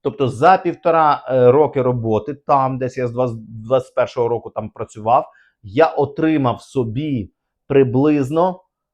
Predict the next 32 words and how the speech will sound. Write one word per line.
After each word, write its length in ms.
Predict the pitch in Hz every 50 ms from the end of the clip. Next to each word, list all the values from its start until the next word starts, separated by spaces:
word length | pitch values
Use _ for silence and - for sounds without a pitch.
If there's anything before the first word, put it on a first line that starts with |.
| _ _ _
сімсот 1000 | _ _ - - - 147 147 143 135 - - - - - 180 160 147 - - -
п'ятдесят 800 | - 131 127 123 120 117 113 117 113 - - - 165 165 160 156 - -
євро 400 | 131 135 131 127 117 123 120 113
на 120 | 113 113
місяць 400 | 117 123 143 135 - 139 127 -
паро, 640 | _ _ - 170 147 135 127 107 104 101 92 - _ _
тобто 260 | - 120 - _ 123
допомоги 440 | 113 117 117 - 135 143 143 143 143
по 120 | 139 143 131
безробіттю. 560 | 131 123 120 127 131 107 104 98 - - - - _
Але 520 | - 147 143 139 127 123 123 127 147 175 180 - _ _ _ _ _ _ -
вони 420 | 107 117 139 156 156 156 151 147
мені 280 | 139 135 135 131 135 135
мали 340 | 139 139 139 131 127 123
платити 440 | 120 123 127 123 123 - 156 - 160
їх 160 | 147 - -
лише 300 | 131 131 123 - - 135
чотири 580 | 131 - - 131 - _ - 131 127 123 123 120
місяці. 560 | 117 107 98 90 - _ 82 _ _ _ _ _
Плюс 320 | - 117 139 170 190 190 185
я 160 | 190 190 190
ще 160 | 190 - 185
отримав 340 | 175 - 156 160 165 160 131
фінікіту. 680 | - - - 156 147 143 139 135 - 147 131 - 113 107
Ви 120 | 120 131
не 120 | 135 131
розумієте, 480 | 123 127 120 113 131 147 151 - - 117
що 180 | - - 139 -
тут 200 | - _ _ 123
є 160 | 135 139 135
така 260 | - 127 123 - 120
штука. 420 | - - _ 143 127 - - 90